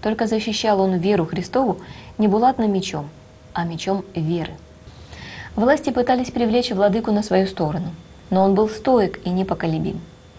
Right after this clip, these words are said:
И тогда его отправили в Соловецкий лагерь. Так начался крестный путь святителя. Многочисленные испытания владыка Иларион претерпевал с молитвой. Он не унывал.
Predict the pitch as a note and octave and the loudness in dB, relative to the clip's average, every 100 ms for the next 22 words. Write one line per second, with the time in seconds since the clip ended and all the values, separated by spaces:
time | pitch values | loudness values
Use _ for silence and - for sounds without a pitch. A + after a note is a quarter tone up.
0 | - - - A3 A3 G#3+ B3 A#3 G#3+ G#3 | -18 -16 -4 0 2 4 2 2 0 0
1 | A3+ A3 G#3 G#3 G3+ G#3 G3 G3 G3+ F#3+ | 0 0 0 -2 0 2 2 -2 0 2
2 | F#3 E3 - - - - - - - A#3 | 2 0 -8 -16 -20 -20 -20 -4 2 2
3 | G3+ F#3+ G3 G3 A3 A3 G#3 G#3 F#3+ F#3+ | 2 2 0 0 -2 0 -4 -2 -4 -2
4 | E3+ - E3 D#3+ D#3+ - - - - - | -4 -2 -4 -4 -8 -12 -16 -20 -20 -20
5 | - - - A3 A3 A#3+ C4+ B3 A3+ A3+ | -20 -12 0 2 4 0 -2 0 2 0
6 | A3 G#3+ B3+ B3 G3+ F#3 G3+ B3 A3 G#3 | 0 2 4 4 4 4 2 2 2 2
7 | G#3 B3+ A#3 - G3+ G#3 G3 A3+ A3+ - | 2 0 0 -2 -2 0 2 2 0 0
8 | G#3 E3+ E3 - F#3+ - - - - - | 0 0 -2 -10 -16 -20 -20 -20 -16 2
9 | B3+ B3+ B3 A#3+ G#3 D#3+ | 6 8 6 4 2 -2